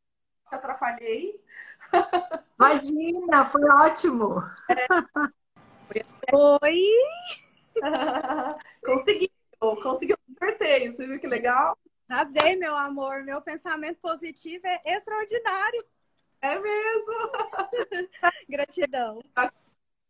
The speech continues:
Speaker 1: Conta a mim, me conta.
Speaker 3: Então, eu tô te conhecendo agora.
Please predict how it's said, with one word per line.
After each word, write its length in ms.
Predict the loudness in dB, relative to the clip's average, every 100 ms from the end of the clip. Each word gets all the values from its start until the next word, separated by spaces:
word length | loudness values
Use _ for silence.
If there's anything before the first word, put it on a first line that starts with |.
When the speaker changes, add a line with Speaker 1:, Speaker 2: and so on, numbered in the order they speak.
| _ -6
Speaker 1:
Conta 260 | -4 -4
a 60 | -8
mim, 200 | -10 -10
me 140 | -10
conta. 760 | -4 -4 -4 -6 -8 -8 -8 -14 _ -20 _ _ _ _ _ _ -10
Speaker 3:
Então, 720 | -6 -4 -4 -4 -4 -6 -10 _ _ _
eu 120 | 0 4
tô 100 | 2
te 80 | 2
conhecendo 360 | 0 0 -4
agora. 520 | -2 0 0 -2 -2